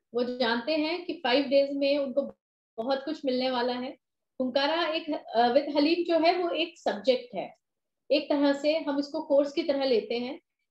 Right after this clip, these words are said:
लेकिन ये हीलिंग की एक मोडालिटी है। ठीक है, इसमें हुंकारा हम काली माता को रिप्रेजेंट करता है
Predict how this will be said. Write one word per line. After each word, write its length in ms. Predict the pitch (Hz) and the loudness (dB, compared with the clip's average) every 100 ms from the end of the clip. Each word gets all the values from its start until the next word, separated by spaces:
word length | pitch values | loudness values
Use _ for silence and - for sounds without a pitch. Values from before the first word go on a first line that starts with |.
| - | -4
लेकिन 200 | 285 339 | -2 -2
ये 100 | 359 | -4
हीलिंग 460 | - 269 285 320 | -4 -4 -2 -2
की 120 | 330 339 | 0 2
एक 140 | 330 | 0
मोडालिटी 720 | 302 214 196 180 202 202 226 - | -2 -2 -4 -4 -6 -6 -8 -8
है। 80 | - _ _ _ _ _ _ _ _ _ _ - | -14 _ _ _ _ _ _ _ _ _ _ -16
ठीक 180 | 262 302 | -10 -8
है, 200 | 359 - _ _ _ _ _ - | -10 -12 _ _ _ _ _ -8
इसमें 420 | 294 - 339 403 - | -8 -8 -2 -2 0
हुंकारा 680 | 302 294 277 269 311 381 370 _ 311 | 0 0 0 0 0 -2 -6 _ -4
हम 140 | 330 | -2
काली 260 | 311 240 294 | -2 -2 0
माता 300 | 285 277 294 | -2 -2 -2
को 100 | 311 | -2
रिप्रेजेंट 540 | 285 269 269 285 285 | -2 -2 -2 -2 0
करता 280 | 269 254 277 | -2 -2 -4
है 340 | 269 294 370 | -4 -6 -6